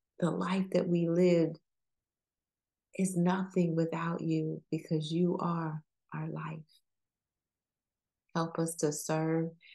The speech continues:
in the capacity in which you have called us. Enlarge our territories. Give us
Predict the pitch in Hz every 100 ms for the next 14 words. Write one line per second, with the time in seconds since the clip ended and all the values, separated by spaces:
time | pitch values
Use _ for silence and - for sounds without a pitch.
0 | - _ 165 156 160 160 156 156 156 -
1 | 156 151 151 147 147 151 156 151 151 147
2 | 147 151 151 147 147 151 156 156 156 156
3 | - 151 147 147 151 151 147 - 170 170
4 | 170